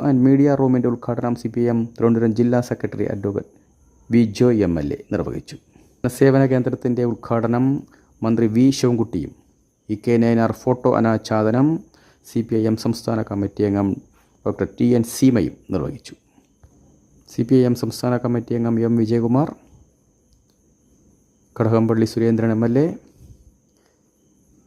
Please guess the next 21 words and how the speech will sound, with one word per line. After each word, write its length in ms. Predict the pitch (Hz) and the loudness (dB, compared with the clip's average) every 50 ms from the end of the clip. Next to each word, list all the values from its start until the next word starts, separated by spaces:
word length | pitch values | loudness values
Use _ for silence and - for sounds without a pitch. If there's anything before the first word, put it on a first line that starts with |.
| _ _ _ _ _ _ _ _ - 117 117 | _ _ _ _ _ _ _ _ 0 2 4
എ 20 | 117 120 120 | 4 4 4
എ 40 | 117 110 | 2 0
റഹീം 300 | 110 - - 131 147 165 165 170 - - - - - - - - - - 113 113 | -2 -2 0 2 2 2 0 -4 -10 -16 -18 -16 -16 -14 -16 -16 -8 -4 -2 -2
എം 80 | 110 113 | 0 2
പി, 80 | 120 143 165 - - - | 2 0 0 -2 -6 -6
സി 100 | - 123 120 117 | -4 -4 -4 -4
പി 100 | - 117 117 120 117 | -4 -4 -2 0 0
ഐ 40 | 120 120 113 98 107 | 0 0 0 -2 -2
എം 60 | 113 110 | -4 -4
സംസ്ഥാന 400 | - 113 110 - - 117 120 117 117 110 - | -6 -8 -8 -6 -4 -4 -2 -2 -2 -4 -2
കമ്മിറ്റി 380 | 110 110 113 107 - - 117 113 107 | -2 -2 -2 -2 -2 -4 -4 -2 -2
അംഗങ്ങളായ 280 | 107 110 107 107 107 104 - | -2 0 0 0 0 -2 -2
സി 80 | - 113 107 98 | -2 -2 0 2
ജയൻ 200 | 110 107 110 110 113 113 | 2 2 4 4 2 2
ബാബു, 240 | 113 117 123 139 156 - 156 - _ _ _ _ _ _ _ _ _ _ _ _ _ _ _ _ _ _ _ _ _ _ - | 0 0 0 0 -2 -2 -4 -10 _ _ _ _ _ _ _ _ _ _ _ _ _ _ _ _ _ _ _ _ _ _ 0
പി 80 | 120 117 110 | 2 4 4
രാജേന്ദ്രകുമാർ, 680 | 113 110 110 120 110 113 120 117 120 117 123 131 147 160 - - _ _ _ _ _ _ _ _ _ _ _ _ _ _ _ _ _ _ | 4 4 2 2 2 2 2 0 0 0 0 0 0 -2 -6 -10 _ _ _ _ _ _ _ _ _ _ _ _ _ _ _ _ _ _
പു-, 120 | - - - _ _ _ _ _ _ _ _ - | -16 -16 -16 _ _ _ _ _ _ _ _ -2
പുല്ലുവിള 380 | - 117 113 117 113 113 110 110 - | 0 2 4 4 4 2 2 0 -2
സ്റ്റാൻലി, 460 | - - 117 113 117 120 123 139 151 180 196 - - _ _ _ _ _ _ _ _ _ _ _ _ _ _ _ _ _ _ _ _ _ _ _ _ - | -4 -2 0 0 0 2 2 2 0 0 -2 -6 -14 _ _ _ _ _ _ _ _ _ _ _ _ _ _ _ _ _ _ _ _ _ _ _ _ 0
കോവളം 340 | 123 120 117 123 123 117 117 | 2 4 4 4 4 2 2